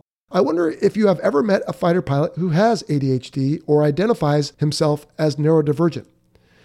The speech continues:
So, Alex, I don't know the difference between the U S and Germany, and I don't even know in the U S if A D H D is disqualifying in the first place,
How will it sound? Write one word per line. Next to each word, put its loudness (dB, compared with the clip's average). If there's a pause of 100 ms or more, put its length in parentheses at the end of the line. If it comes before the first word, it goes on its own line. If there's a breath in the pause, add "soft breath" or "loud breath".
(460 soft breath)
So, 2
Alex, 4
I 4
don't 2
know 8
the 0
difference 0
between 0
the 0
U 2
S -2
and -2
Germany, 2
and 0
I 0
don't 0
even 0
know 4
in 2
the 0
U 2
S 0
if -4
A 2
D 0
H -2
D 0
is -2
disqualifying -2
in -2
the -4
first -6
place, -4